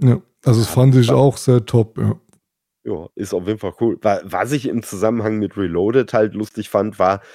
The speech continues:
Speaker 2: äh, dass ja damals in diesem Blogpost ist ja erwähnt worden, so quasi, ey, Leute, die das Spiel gekauft haben, also das Ultimate gekauft haben, äh, vor dieser Ankündigung, die kriegen halt das Upgrade umsonst. Und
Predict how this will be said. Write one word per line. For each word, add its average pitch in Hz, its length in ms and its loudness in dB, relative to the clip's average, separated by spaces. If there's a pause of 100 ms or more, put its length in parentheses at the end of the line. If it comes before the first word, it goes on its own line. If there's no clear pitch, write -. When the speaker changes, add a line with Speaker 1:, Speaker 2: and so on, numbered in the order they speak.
(320)
Speaker 2:
äh, 101 180 2
dass 98 240 -2
ja 104 80 2
damals 98 400 0
in 92 100 -10
diesem 82 220 -14
Blogpost 107 680 -2
ist - 140 -10
ja 117 80 2
erwähnt 104 500 -4
worden, 113 300 0 (260)
so 117 380 -2
quasi, 113 520 -2
ey, 131 160 2
Leute, 127 380 0
die 117 120 -8
das 113 180 2
Spiel 113 220 -12
gekauft 120 460 0
haben, 120 200 0
also 95 200 -4
das 82 280 -10
Ultimate 113 600 -4
gekauft 113 500 -2
haben, 107 260 0 (680)
äh, 113 160 2 (140)
vor 165 420 2
dieser 135 300 -2
Ankündigung, 113 880 -2 (300)
die 131 140 -6
kriegen 127 400 -4
halt 117 400 -2
das 107 160 -4
Upgrade - 480 0
umsonst. 95 560 -8 (600)
Und 117 200 -2